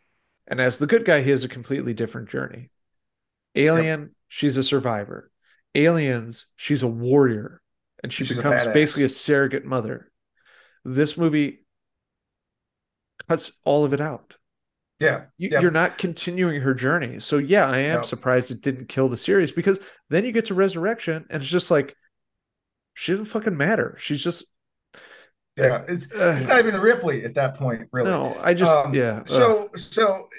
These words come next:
Speaker 2: no, you hit on something there that's very important. And this is why I am personally surprised, in, like,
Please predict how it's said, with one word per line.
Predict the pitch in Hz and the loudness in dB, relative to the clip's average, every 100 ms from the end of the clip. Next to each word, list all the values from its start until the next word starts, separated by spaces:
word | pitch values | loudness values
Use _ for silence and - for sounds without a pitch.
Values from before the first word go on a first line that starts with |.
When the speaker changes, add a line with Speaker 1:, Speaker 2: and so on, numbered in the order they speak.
| - _ _ _ - | -20 _ _ _ 2
Speaker 2:
no, | 220 165 | 4 4
you | 170 | 4
hit | 185 214 | 2 2
on | 170 | 2
something | - 156 147 | -2 -4 -2
there | 139 | -2
that's | 131 147 | -2 -2
very | 151 | -2
important. | 127 113 123 113 175 _ _ _ _ | -2 -4 -6 -6 -14 _ _ _ _
And | 160 160 170 | -4 -4 -6
this | 165 | -6
is | 170 | 0
why | 185 156 | 4 4
I | 175 226 | 4 0
am | 165 | -2
personally | - 208 226 208 208 202 | -4 -2 0 -2 -8 -8
surprised, | 190 170 185 185 180 180 - _ 175 | -8 -4 0 0 0 -6 -10 _ -6
in, | 156 | -4
like, | 147 | -4